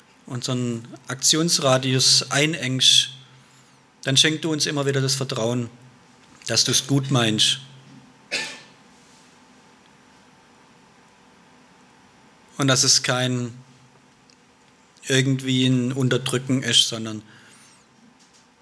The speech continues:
dass du einfach, ja, es besser weißt, was für uns notwendig ist.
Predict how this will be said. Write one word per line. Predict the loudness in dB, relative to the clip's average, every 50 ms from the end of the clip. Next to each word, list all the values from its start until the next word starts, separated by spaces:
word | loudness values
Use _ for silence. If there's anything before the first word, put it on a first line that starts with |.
| _ _ _ _ _ _ _ _ _ _ _ _ _ _ _ _ _ _
dass | -6 -2 -2 -2
du | 0 -2 -2 -2 -4 -6 -6 -8 -12 -20 -20 -20 _ _ _ _ _ _ _ _ _ _ _ _ _ _ _ _ _ _ _ -14
einfach, | -10 -8 -8 -6 -4 -4 -4 -4 -6 -8 -12 -18 -20 -10 -6
ja, | -4 -2
es | 0 0 2
besser | 2 2 4 4 4 2
weißt, | 2 2 4 4 4 4 4 2 0 -4 -14 -20 -20 -20 -20 _ _ _ _ _ _ _ _ _ _ _ _ _ -2
was | 0 0 0
für | 0 0 -2
uns | -2 0 0 2 2 2 2 0
notwendig | 0 -2 -2 -2 -2 -2 -2 -2 -2 -4 -4
ist. | 0 2 2 2 2